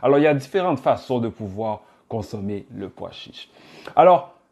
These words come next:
officiellement, ça termine la première épisode du Mardi Gourmand avec Coach Kev.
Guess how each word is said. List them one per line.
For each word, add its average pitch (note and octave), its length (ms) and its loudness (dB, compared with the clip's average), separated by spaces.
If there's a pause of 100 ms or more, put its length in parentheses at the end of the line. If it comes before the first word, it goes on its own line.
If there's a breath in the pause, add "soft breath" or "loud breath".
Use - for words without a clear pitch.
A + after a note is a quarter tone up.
(360)
officiellement, C3 800 0
ça - 180 -2
termine B2+ 640 -2
la D3 180 0
première B2 380 -2
épisode A#2 600 -2 (200 soft breath)
du D3 180 0
Mardi C3+ 400 2
Gourmand C3+ 520 4
avec B2+ 280 -2
Coach C3+ 260 -6
Kev. G3+ 360 2